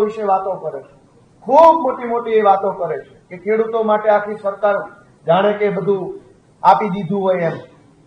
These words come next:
સરકારે ખેડૂતોને બીજું તો કંઈ નથી આપ્યું, પણ ખેડૂતોએ જે ચણા, સોયાબીન કે મગફળી સરકારની વેચી એના પૈસાય ખેડૂતોને આપ્યા નથી, એવું આજે વિધાનસભાની અંદર લેખિતમાં કૃષિ મંત્રીએ મને આપ્યું.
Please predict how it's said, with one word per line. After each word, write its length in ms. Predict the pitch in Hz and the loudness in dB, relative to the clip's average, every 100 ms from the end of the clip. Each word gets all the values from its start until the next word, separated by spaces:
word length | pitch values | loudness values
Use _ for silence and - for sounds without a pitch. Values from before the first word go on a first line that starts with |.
| _ _ _ _ _ _ _ | _ _ _ _ _ _ _
સરકારે 480 | 190 190 - 226 247 240 | 0 2 8 8 8 2
ખેડૂતોને 640 | 202 208 208 233 233 226 233 | 0 2 2 2 0 0 -2
બીજું 380 | 185 175 233 | -2 -6 -6
તો 100 | 233 233 | -2 0
કંઈ 200 | 240 226 | 0 0
નથી 300 | 220 226 233 | -2 2 6
આપ્યું, 380 | 208 214 220 | 6 6 -2
પણ 200 | 220 226 | -2 -8
ખેડૂતોએ 760 | - 208 196 220 226 220 220 220 | -6 -4 0 0 0 0 2 2
જે 160 | 175 208 214 | 0 -2 -4
ચણા, 420 | 196 180 202 214 | -6 -4 -2 -2
સોયાબીન 580 | 208 180 185 202 190 202 | -6 -8 -2 -2 -2 -8
કે 160 | 208 196 | -8 -6
મગફળી 580 | 151 156 - 233 277 | -2 -4 -2 -2 -2
સરકારની 560 | - 220 220 214 214 185 | -4 -4 0 0 0 -6
વેચી 400 | 165 349 247 180 - - _ _ _ _ _ - | -4 -6 -8 -10 -12 -20 _ _ _ _ _ -2
એના 240 | 214 247 | 0 4
પૈસાય 380 | 208 196 - 262 | 4 2 0 0
ખેડૂતોને 500 | 240 233 226 226 220 | 0 0 0 0 4
આપ્યા 300 | 202 202 202 | 4 4 2
નથી, 240 | 196 208 202 | 2 -6 -4
એવું 180 | 196 180 | 0 2
આજે 220 | 175 196 | 2 0
વિધાનસભાની 840 | 170 170 185 214 208 202 196 196 185 | -6 2 4 4 0 -4 -2 -2 -6
અંદર 240 | 180 185 | -10 -10
લેખિતમાં 800 | 143 156 - 233 226 202 185 156 - | -8 -10 -10 -12 -10 -4 -2 -2 -6
કૃષિ 280 | 190 - 226 | -18 -14 -10
મંત્રીએ 480 | 190 190 196 175 156 | -10 -12 -14 -10 -10
મને 220 | 147 151 | -10 -8
આપ્યું. 300 | 131 - - | -8 -8 -20